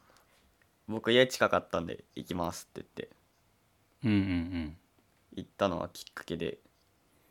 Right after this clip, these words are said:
Speaker 1: 結構高校の時とかも探したんですけど、
Speaker 2: うん。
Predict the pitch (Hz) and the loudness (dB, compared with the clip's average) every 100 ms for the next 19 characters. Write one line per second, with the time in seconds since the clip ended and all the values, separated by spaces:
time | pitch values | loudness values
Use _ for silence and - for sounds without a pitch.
0 | - 147 - 123 113 - 139 135 156 156 | -6 -6 2 4 4 4 2 6 6 6
1 | 160 - 110 95 90 87 - - - 120 | 2 4 4 4 4 0 -2 -6 4 6
2 | 131 - 117 - - 71 80 - _ _ | 6 6 4 2 -4 -6 -6 -8 _ _
3 | _ _ _ _ _ - 107 82 87 | _ _ _ _ _ -2 0 0 -6